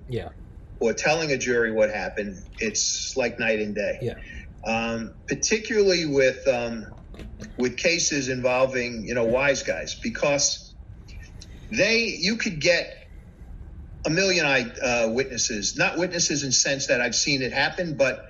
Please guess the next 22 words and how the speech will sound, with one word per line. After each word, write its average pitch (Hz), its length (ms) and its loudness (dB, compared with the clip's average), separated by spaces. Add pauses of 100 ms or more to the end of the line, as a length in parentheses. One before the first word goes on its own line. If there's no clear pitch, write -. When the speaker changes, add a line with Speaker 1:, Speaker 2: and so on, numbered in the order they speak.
Speaker 1:
Yeah. - 180 -10 (680)
Speaker 2:
people 185 360 2
who 151 200 0
hear 170 500 4
other 151 180 2
people, 139 760 4
you 127 100 0
know, 120 140 0
do 131 260 -2
stuff 127 480 2
and 110 160 0
Speaker 1:
Yeah. 110 60 -6
Speaker 2:
do 135 140 2
say 135 340 4
things 127 440 -2
and 113 100 -2
Speaker 1:
Yeah. 117 60 -2
Speaker 2:
things 117 140 -4
like 113 140 0
that. 110 240 2
And, 113 220 0
um, 120 260 0